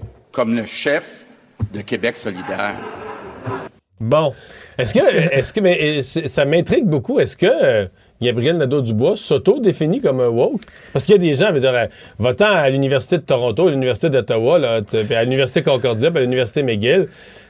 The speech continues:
Speaker 3: tu vas en trouver à pelleter, là, qui s'auto-, c'est pas une insulte nécessairement, là, qui
Speaker 2: Pour tout le monde, c'est vrai, je
Speaker 3: Parce
Speaker 2: pense
Speaker 3: qu'ils
Speaker 2: pas que
Speaker 3: considèrent
Speaker 2: ça
Speaker 3: que
Speaker 2: co-
Speaker 3: woke, ça veut dire que t'es éveillé, là, tu vois du racisme, il y en a partout du racisme, puis toi, tu le vois. Parce que, parce que t'es éveillé au racisme. Les autres gens dorment, là, mais c'est ça, ça veut dire woke, là. Toi, t'es,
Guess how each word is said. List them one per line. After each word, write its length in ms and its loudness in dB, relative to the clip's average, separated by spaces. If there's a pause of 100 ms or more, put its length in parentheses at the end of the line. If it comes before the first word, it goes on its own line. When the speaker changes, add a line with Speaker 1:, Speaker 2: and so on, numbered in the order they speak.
(100)
Speaker 3:
tu 120 -4
vas 60 0
en 60 -2
trouver 220 0
à 80 2
pelleter, 400 0
là, 160 -2
qui 140 -12
s'auto-, 520 2
c'est 140 -8
pas 140 2
une 100 2
insulte 400 2
nécessairement, 460 0
là, 140 -4
qui 80 -2
Speaker 2:
Pour 200 0
tout 140 4
le 60 0
monde, 520 2
c'est 240 -2
vrai, 240 2
je 60 -8
Speaker 3:
Parce 100 4
Speaker 2:
pense 40 2
Speaker 3:
qu'ils 100 2
Speaker 2:
pas 60 6
que 40 4
Speaker 3:
considèrent 200 4
Speaker 2:
ça 100 6
Speaker 3:
que 60 4
Speaker 2:
co- 60 6
Speaker 3:
woke, 300 6
ça 120 4
veut 100 2
dire 180 4
que 80 -2
t'es 160 2
éveillé, 380 4
là, 100 6
tu 160 -4
vois 220 4
du 120 -2
racisme, 540 0
il 40 4
y 20 2
en 80 0
a 60 2
partout 340 0
du 100 -4
racisme, 380 2
puis 80 -4
toi, 100 2
tu 160 0
le 60 0
vois. 160 2 (200)
Parce 140 2
que, 80 -2 (180)
parce 140 -2
que 80 2
t'es 340 2
éveillé 380 4
au 80 4
racisme. 380 2 (200)
Les 220 2
autres 180 6
gens 220 6
dorment, 400 2
là, 80 -2
mais 80 0
c'est 100 -6
ça, 160 0
ça 120 2
veut 80 2
dire 200 4
woke, 280 4
là. 60 -2
Toi, 100 0
t'es, 180 -2